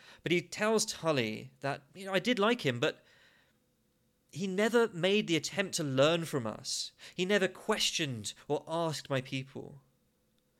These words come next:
Yeah, he could have done. There are people who have learnt music, uh, Carnatic music, and they study for years. And a sculptor could learn that way too. The, the British Council should have sent me a boy of fifteen or sixteen and leave him with me for sixteen years, for six years.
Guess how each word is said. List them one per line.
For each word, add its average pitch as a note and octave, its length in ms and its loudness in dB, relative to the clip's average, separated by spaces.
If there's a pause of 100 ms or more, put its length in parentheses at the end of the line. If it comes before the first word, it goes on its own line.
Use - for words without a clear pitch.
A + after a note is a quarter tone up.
(300)
Yeah, A3+ 120 -10
he F3 60 -4
could - 280 0
have G3 100 4
done. A2 240 0
There E3+ 140 6
are F3 40 6
people F3 540 2 (180)
who D#3 200 0
have C#3 140 2
learnt D3 500 2 (260)
music, F3 680 2 (320)
uh, A#2+ 200 -6 (100)
Carnatic E3+ 380 0
music, D#3 320 2
and D3+ 80 -4
they E3+ 60 2
study G3 260 2
for - 120 -4
years. D#3 800 0 (380)
And D#3+ 100 2
a F3 60 4
sculptor - 380 2
could D#3+ 140 -2
learn D#3+ 220 4
that C#3+ 180 2
way C3 200 4
too. D3 480 0 (800)
The, D#3+ 100 -8
the D3 120 -4
British G3+ 300 4
Council G3+ 480 0
should E3+ 160 -2
have D3 140 2
sent E3+ 240 -2
me D3+ 100 0
a C#3+ 60 2
boy E3 240 2
of C#3 60 -2
fifteen G#3+ 420 2
or D3 60 2
sixteen B2 580 -2 (160)
and D3 180 0
leave A3 220 2
him F3+ 100 -2
with D#3+ 160 0
me D3 140 -4
for C3+ 120 -6
sixteen E3 480 -2
years, C3 460 -6
for C#3 80 -4
six - 240 0
years. A2+ 460 -2